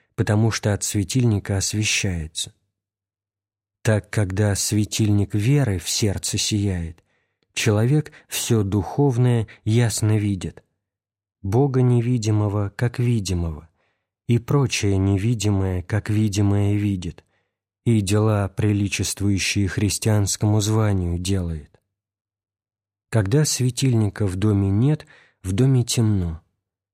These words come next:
Так, когда в сердце человеческом нет светильника веры, там не что иное, как только тьма и всякое заблуждение.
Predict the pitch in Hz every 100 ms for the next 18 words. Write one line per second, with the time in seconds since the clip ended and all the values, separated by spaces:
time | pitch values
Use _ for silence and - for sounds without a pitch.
0 | _ _ _ _ _ - 110 - 120 98
1 | 101 110 104 - - 117 - - - -
2 | 104 104 101 - - - 98 95 113 110
3 | 98 - 107 92 113 101 98 - 110 113
4 | 139 104 82 _ _ _ _ _ _ -
5 | 127 135 131 - 131 117 107 120 131 113
6 | 104 - 101 - _ 120 107 - 110 -
7 | 101 82 - - _ 107 - - 135 -
8 | 110 98 101 95 104 95 98 95 85 82